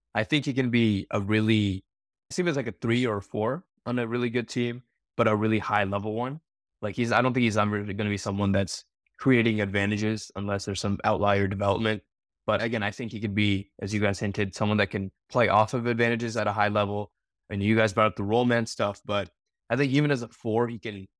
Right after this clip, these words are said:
really make things happen as long as the handle develops and the shot continues. I think that he's someone that can uniquely blend his size in playing big,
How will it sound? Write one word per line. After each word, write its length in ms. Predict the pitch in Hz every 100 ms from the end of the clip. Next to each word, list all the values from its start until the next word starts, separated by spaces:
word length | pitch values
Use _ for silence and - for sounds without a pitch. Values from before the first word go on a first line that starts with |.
| _ _ -
really 260 | 107 110
make 220 | 110 104 -
things 200 | 104 98
happen 440 | 98 - 113 120 _ _ _ 117
as 100 | 113
long 160 | 117 117
as 120 | 104
the 160 | 104 98
handle 420 | - 131 127 127
develops 720 | 117 113 113 110 104 - - _ _
and 560 | - 104 101 98 98 92 _ -
the 80 | 101
shot 480 | - 117 107 - -
continues. 640 | 113 104 110 107 107 107 - _ -
I 120 | 123
think 220 | 143 139
that 220 | 120 107 -
he's 200 | 123 123
someone 280 | 135 123 127
that 160 | 113 -
can 160 | 107
uniquely 480 | 104 101 110 - 113
blend 380 | 98 104 101 101
his 160 | 101
size 640 | - 113 101 104 123 - - _ _ _ -
in 300 | - 104 98
playing 340 | - 113 101
big, 380 | 95 104 131 139